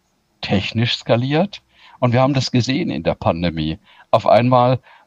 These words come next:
von null auf hundert oder von zehn auf hundert wird eine Nutzung dieser Systeme zu zehn Prozent, und auf einmal hatten wir eine Nutzung von hundert Prozent. Ja, wenn ich das on-premise installiert habe,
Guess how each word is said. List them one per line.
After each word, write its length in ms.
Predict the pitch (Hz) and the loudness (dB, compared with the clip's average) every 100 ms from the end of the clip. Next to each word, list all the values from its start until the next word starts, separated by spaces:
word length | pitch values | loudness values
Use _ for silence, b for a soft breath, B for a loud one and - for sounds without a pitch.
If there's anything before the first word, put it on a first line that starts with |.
| b b | b b
von 220 | - 120 | -4 0
null 200 | 127 160 | 2 2
auf 200 | 143 127 | 2 2
hundert 420 | 160 165 120 69 - | 0 0 0 -2 -2
oder 220 | 107 104 | 0 0
von 220 | - 110 | 0 0
zehn 320 | - 151 170 | 0 2 2
auf 220 | 101 - | 2 0
hundert 380 | 104 87 78 73 | -2 -2 -2 -2
wird 200 | 90 107 | -4 0
eine 160 | 110 95 | 0 0
Nutzung 480 | 104 - - 131 117 | -2 -4 -4 -2 -2
dieser 260 | 113 117 | -2 -2
Systeme 560 | 110 104 120 113 113 95 | -4 -4 2 2 2 0
zu 120 | 123 | -4
zehn 300 | - 117 120 | 0 2 2
Prozent, 480 | - 127 - 117 123 | 0 0 2 0 0
und 60 | |
auf 120 | 117 - | 0 0
einmal 280 | 87 85 | 0 0
hatten 160 | 90 - | -2 -2
wir 60 | 95 | -4
eine 120 | 95 | -4
Nutzung 320 | 98 - 120 | -6 -6 -6
von 200 | - 113 | -4 -4
hundert 320 | 214 208 101 | -2 -2 -2
Prozent. 380 | - - 87 - _ B B B B _ | -4 -10 -10 -10 _ B B B B _
Ja, 180 | 92 82 | -4 -2
wenn 140 | 85 | -2
ich 100 | 92 | -4
das 240 | - 98 - | -4 -6 -4
on-premise 720 | 98 85 - - 76 87 104 - | -4 -4 -6 -6 -4 -2 -4 -4
installiert 580 | 127 - 120 123 123 131 | -6 -2 0 0 0 2
habe, 440 | 120 120 131 | 2 4 2